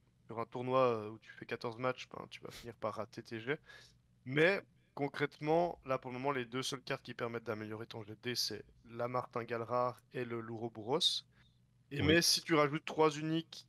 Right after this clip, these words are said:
Speaker 1: qui font l'effet Martingale, qui en plus peuvent s'endormir comme le Kodama ou autre, tu peux avoir, euh, ben,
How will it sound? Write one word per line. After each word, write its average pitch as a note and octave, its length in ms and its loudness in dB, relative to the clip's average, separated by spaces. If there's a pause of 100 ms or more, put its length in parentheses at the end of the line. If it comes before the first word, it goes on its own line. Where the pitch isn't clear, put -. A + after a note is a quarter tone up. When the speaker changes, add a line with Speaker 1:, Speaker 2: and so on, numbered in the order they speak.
(100)
Speaker 1:
qui B2+ 120 -10
font C#3+ 300 -2
l'effet B2+ 260 0
Martingale, B2 760 0 (440)
qui B2+ 160 -2
en B2+ 100 2
plus C#3+ 260 -6
peuvent B2 200 -6
s'endormir B2 560 -2
comme A2+ 160 -8
le A2 80 -8
Kodama A#2 480 -2
ou A2+ 160 -2
autre, - 260 -6 (580)
tu - 140 -10 (460)
peux F3 300 6
avoir, C#3 680 6
euh, A2+ 320 -2
ben, A#2 100 -2